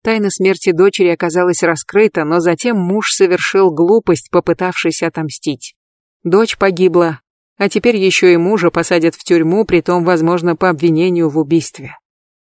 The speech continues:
Мэдди подошла к Кэллу Иксу около восьми вечера, зная, что к этому времени он уже поужинал.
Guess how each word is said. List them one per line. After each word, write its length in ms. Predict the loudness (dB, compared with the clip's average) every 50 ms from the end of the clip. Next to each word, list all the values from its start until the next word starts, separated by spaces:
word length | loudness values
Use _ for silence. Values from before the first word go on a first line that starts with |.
| _
Мэдди 460 | -2 -2 0 0 0 -2 0 0 0 0
подошла 500 | 2 0 0 0 0 0 0 0 0 -2
к 40 |
Кэллу 400 | _ -4 0 0 2 2 2 2
Иксу 400 | 2 2 2 0 0 -2 -2 0
около 280 | 0 0 2 2 2 2
восьми 360 | 2 0 -2 0 0 0 2
вечера, 460 | 2 2 0 0 0 -2 -2 -2 -2 -4 _ _ _ _ _
зная, 380 | -2 0 2 2 2 0 0 -2
что 160 | -2 -2 -2
к 60 | 0
этому 280 | 0 0 0 0 0 0
времени 400 | 0 0 0 0 0 0 -2 -2
он 140 | -2 0 0
уже 280 | -2 0 0 -2 -2
поужинал. 640 | -2 -2 -4 -6 -6 -8 -10 -10 -12 -12 -14 -16